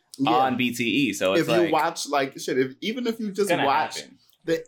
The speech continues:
Speaker 1: entrance of the show,
Speaker 2: Uh-huh.
Speaker 1: you see Marty in the background, like he's, um,
Speaker 2: He's, like, hiding?
Speaker 1: No, he's, like, coming down with,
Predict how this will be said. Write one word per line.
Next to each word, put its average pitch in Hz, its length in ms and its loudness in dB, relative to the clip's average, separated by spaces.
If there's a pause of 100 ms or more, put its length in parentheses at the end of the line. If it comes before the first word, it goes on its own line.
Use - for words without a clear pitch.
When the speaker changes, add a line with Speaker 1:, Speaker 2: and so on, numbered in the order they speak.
Speaker 1:
entrance 160 680 0 (240)
of 127 240 0
the 123 140 0
show, 120 640 0
Speaker 2:
Uh-huh. 101 300 -2 (240)
Speaker 1:
you 147 160 -2
see 185 380 -2
Marty 135 460 2
in 131 80 2
the 123 60 2
background, 123 1080 -2 (640)
like 127 260 -2 (160)
he's, 147 320 -4
um, 127 260 2
Speaker 2:
He's, 120 160 0
like, 104 120 0
hiding? 123 440 0 (160)
Speaker 1:
No, 208 140 0
he's, 208 260 0
like, 175 180 2
coming 180 320 0
down 151 320 2
with, 147 140 0